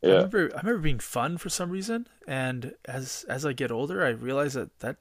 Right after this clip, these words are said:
Speaker 1: didn't sound like fun to, like, be at church and sing and, <laughs> like, this is what I'm doing on Christmas. This is weird to me. But now, yeah, I can't even, yeah, there's, like, no tradition, I think, for me. I, I mean, other than
Speaker 2: Yeah.
Speaker 1: I go to work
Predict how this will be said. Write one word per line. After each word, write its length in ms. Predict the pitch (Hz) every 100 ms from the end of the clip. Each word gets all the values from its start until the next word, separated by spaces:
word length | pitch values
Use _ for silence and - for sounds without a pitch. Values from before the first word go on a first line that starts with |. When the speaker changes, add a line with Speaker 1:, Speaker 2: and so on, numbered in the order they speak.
| _ -
Speaker 1:
didn't 220 | 139 139
sound 260 | - 139
like 160 | 131 110
fun 320 | - 117 160
to, 120 | 180 120
like, 300 | 107 - - _ _ _ _ _ _ -
be 100 | 127
at 80 | 107 _ _
church 480 | - - 139 - -
and 160 | 113 110
sing 480 | - - - 127 196
and, 180 | 143 117 - -
<laughs> 240 | _ - -
like, 140 | 127
this 180 | 139 139
is 60 | 160
what 100 | 160
I'm 120 | 135
doing 340 | 117 143 170
on 120 | 127 120
Christmas. 440 | - - 233 226
This 160 | 127 139
is 300 | 113 - - _ -
weird 200 | 139 151
to 80 | 131
me. 160 | 98
But 240 | 120 117 - -
now, 260 | 131 151 123
yeah, 240 | 127 117
I 80 | 117
can't 200 | - 123 120
even, 340 | 120 117 113 _ -
yeah, 180 | 147 147
there's, 160 | 135 156
like, 140 | 127
no 140 | 135 147
tradition, 440 | 135 127 139 113
I 60 | 113
think, 300 | 117 110 -
for 200 | - 127
me. 240 | 117 110 - _ _ -
I, 100 | 127 -
I 60 |
mean, 160 | 143 135
other 200 | 135 135
than 140 | 127
Speaker 2:
Yeah. 200 | 113 110 110 _ _ _ _ _ _
Speaker 1:
I 100 | 139
go 140 | 127 131
to 60 | 123
work 500 | 123 127 117 -